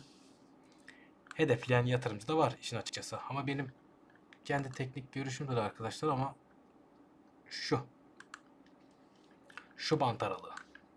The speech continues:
Şu benim senaryo. Diğer de alttan almayı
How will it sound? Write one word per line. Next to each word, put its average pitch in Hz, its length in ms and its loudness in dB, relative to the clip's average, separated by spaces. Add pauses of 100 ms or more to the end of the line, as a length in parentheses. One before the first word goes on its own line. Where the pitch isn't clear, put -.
(2750)
Şu - 220 -4
benim 113 220 4
senaryo. 101 440 -4 (760)
Diğer 117 280 4
de 139 100 -2 (520)
alttan 123 340 2
almayı 120 440 0